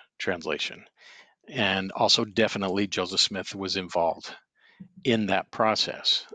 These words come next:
And then as far as how much or how little he's involved, I'd leave that up to people's beliefs.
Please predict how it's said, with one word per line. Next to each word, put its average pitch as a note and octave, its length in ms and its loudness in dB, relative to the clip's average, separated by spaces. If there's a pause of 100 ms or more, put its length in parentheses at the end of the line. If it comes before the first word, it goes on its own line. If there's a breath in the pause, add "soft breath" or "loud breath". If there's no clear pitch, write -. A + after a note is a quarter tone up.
(200)
And G#2 360 0
then F#2 460 0 (260)
as G#2 160 0
far G2 200 2
as F#2+ 100 2
how G#2 180 0
much G#2 300 2
or G#2+ 60 0
how G2 180 2
little G#2 280 4
he's G#2 220 0
involved, G2 440 2
I'd F#2+ 120 2
leave G2+ 200 -2
that F#2+ 160 4
up F2+ 160 2 (1120 soft breath)
to G2 240 -2
people's F#2 380 -4
beliefs. - 640 -2